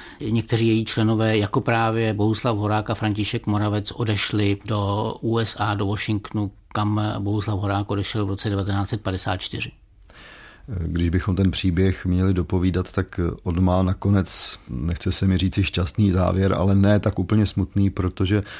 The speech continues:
Speaker 2: on se se svojí dcerou setkal.
Speaker 1: Přesně tak. Když už se trošku uvolnily poměry v šedesátých letech, tak Jana Kánská, která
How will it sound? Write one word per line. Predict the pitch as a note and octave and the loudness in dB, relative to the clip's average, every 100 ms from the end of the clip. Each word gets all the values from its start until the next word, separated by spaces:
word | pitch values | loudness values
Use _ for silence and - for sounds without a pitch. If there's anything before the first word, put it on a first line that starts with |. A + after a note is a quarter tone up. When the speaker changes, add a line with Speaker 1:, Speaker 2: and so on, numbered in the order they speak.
| - | -10
Speaker 2:
on | F#2 F#2 | -2 0
se | F2 G2+ G2+ | 0 0 0
se | - F#2 | 0 -4
svojí | - G2+ G2 | 0 0 0
dcerou | - G#2 G2+ G2+ | 0 0 2 0
setkal. | F#2+ G#2 - D#2+ D#2+ D2+ - - - - - - | -2 -4 -4 -6 -6 -8 -14 -18 -16 -14 -16 -4
Speaker 1:
Přesně | C#3 D#3+ E3 | 0 4 4
tak. | D#3 - - - | 4 0 -10 -8
Když | B2+ B2+ | -2 2
už | E3 C#3 | 2 2
se | E3 | 2
trošku | - C#3 C3+ - D3+ | 2 0 -2 2 4
uvolnily | D3 B2+ C3+ C#3 C#3+ | 4 6 6 8 6
poměry | C3+ C3+ B2+ C3+ C3+ C#3 C3 | 4 4 6 6 6 4 2
v | |
šedesátých | C3 B2+ C#3+ B2+ B2 C3 - | -2 0 2 0 0 -4 0
letech, | B2 A2+ C3 - - - - - | 0 2 0 -2 -10 -18 -20 -6
tak | A#2 - | -4 0
Jana | A#2+ A#2+ | 2 2
Kánská, | B2+ B2 B2 B2 - - C3 B2+ C3 | 2 0 0 -2 -4 0 2 2 0
která | - C3+ A#2+ A#2+ B2 A#2+ | -2 -2 2 2 2 0